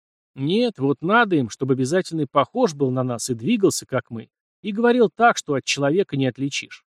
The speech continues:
а то и музыку сочинял покруче нашего, и во все игры нас обыгрывал. Что это ещё за комплекс Бога? По образу и подобию? Но копия должна быть лучше оригинала?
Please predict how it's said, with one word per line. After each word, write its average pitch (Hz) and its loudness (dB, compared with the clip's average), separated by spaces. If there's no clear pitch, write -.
а 226 -2
то 269 -4
и 233 0
музыку 151 0
сочинял 127 -2
покруче 120 -4
нашего, 120 -8
и 123 -4
во 127 4
все 139 0
игры 208 2
нас 123 -4
обыгрывал. 117 -8
Что 117 -8
это 143 -4
ещё 180 -6
за 170 -6
комплекс 156 -8
Бога? 131 -6
По 120 -8
образу 120 2
и 107 0
подобию? 143 -2
Но 135 4
копия 123 4
должна 117 -2
быть 120 -4
лучше 123 -4
оригинала? 117 -2